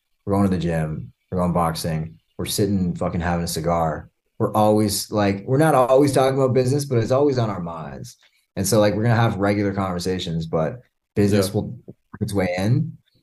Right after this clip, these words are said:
Speaker 1: And the more you think about something, like, you know, the more it's gonna
Speaker 2: Grow.
Speaker 1: the, like, more information will never hurt you. You know what
Speaker 2: Yeah.
Speaker 1: I mean?
Speaker 2: I always
Speaker 1: Um, which
Speaker 2: say
Speaker 1: is why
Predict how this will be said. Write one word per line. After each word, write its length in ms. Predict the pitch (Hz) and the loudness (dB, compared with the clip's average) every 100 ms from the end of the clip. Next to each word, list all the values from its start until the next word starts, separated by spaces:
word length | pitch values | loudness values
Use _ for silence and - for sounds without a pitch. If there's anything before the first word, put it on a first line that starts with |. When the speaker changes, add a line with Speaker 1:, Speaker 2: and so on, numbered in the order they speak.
| _ _ _ | _ _ _
Speaker 1:
And 160 | 123 110 | 2 4
the 60 | 101 | 4
more 220 | 110 127 | 4 4
you 120 | 117 | 4
think 200 | 120 117 | 4 4
about 220 | 104 95 | 4 2
something, 680 | 98 85 80 78 80 107 120 _ _ _ _ _ - | 0 -4 -4 -6 -6 -8 -12 _ _ _ _ _ -6
like, 260 | 78 73 - | -4 -4 -4
you 120 | 98 | -2
know, 140 | 80 | -2
the 120 | 69 87 | -2 -2
more 400 | 85 87 87 85 | 0 0 0 0
it's 160 | 82 | -4
gonna 420 | - 85 80 78 - _ _ - | -4 -4 -4 -6 -12 _ _ -6
Speaker 2:
Grow. 360 | 101 95 92 - | -2 -2 -6 -4
Speaker 1:
the, 100 | 98 | -2
like, 280 | 92 90 90 135 | 0 -2 -4 4
more 260 | 160 180 | 6 6
information 640 | 180 175 135 127 123 123 | 4 4 4 4 2 2
will 140 | 107 98 | 0 0
never 300 | 101 87 78 | -2 -4 -6
hurt 220 | 78 69 | -8 -8
you. 120 | 64 - _ _ | -10 -14 _ _
You 60 | 95 | -6
know 80 | |
what 140 | 90 92 | -4 2
Speaker 2:
Yeah. 120 | 101 | 2
Speaker 1:
I 40 | 85 | 2
mean? 200 | 87 - _ _ _ _ _ - | -6 -14 _ _ _ _ _ 2
Speaker 2:
I 40 | |
always 280 | 131 139 87 | 4 4 4
Speaker 1:
Um, 40 | 117 | 6
which 80 | 131 | 6
Speaker 2:
say 60 | 123 | 6
Speaker 1:
is 60 | |
why 80 | - | 2